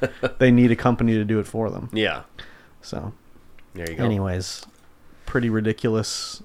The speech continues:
Speaker 2: um, thingy. And have you paid your fees to Unity yet?
Speaker 1: No.
Speaker 2: Uh-oh.
Speaker 1: I don't use Unity.
Speaker 2: Oh, I thought you were using Unity.
Speaker 1: Nope. Unreal.
Speaker 2: Oh, it was Unreal.
Speaker 1: Unreal Engine five.
Speaker 2: Oh, shit.
Speaker 1: That's what I'm using, baby.
Speaker 2: Okay.
Speaker 1: Yeah.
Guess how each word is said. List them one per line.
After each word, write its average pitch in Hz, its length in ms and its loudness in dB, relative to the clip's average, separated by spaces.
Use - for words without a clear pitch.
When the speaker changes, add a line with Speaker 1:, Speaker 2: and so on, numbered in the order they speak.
Speaker 2:
um, 104 580 -4
thingy. 120 360 0
And 120 120 2
have 113 100 2
you 123 80 4
paid 123 300 4
your 127 100 0
fees 131 400 -2
to 131 100 -4
Unity 131 340 0
yet? 143 240 -2
Speaker 1:
No. 120 280 4
Speaker 2:
Uh-oh. 117 420 -4
Speaker 1:
I 95 80 -2
don't 101 160 0
use 113 200 -2
Unity. 98 420 -4
Speaker 2:
Oh, 208 60 2
I 240 80 4
thought 311 220 4
you 285 100 2
were 302 100 2
using 294 380 4
Unity. 113 340 2
Speaker 1:
Nope. - 300 0
Unreal. 139 420 2
Speaker 2:
Oh, 156 120 -2
it 165 40 2
was 131 140 2
Unreal. 139 640 2
Speaker 1:
Unreal 156 420 6
Engine 151 300 4
five. 131 640 4
Speaker 2:
Oh, 151 480 2
shit. 120 540 0
Speaker 1:
That's 123 260 -4
what 127 80 0
I'm 135 160 6
using, 117 340 -4
baby. 143 240 2
Speaker 2:
Okay. 123 260 0
Speaker 1:
Yeah. 135 200 2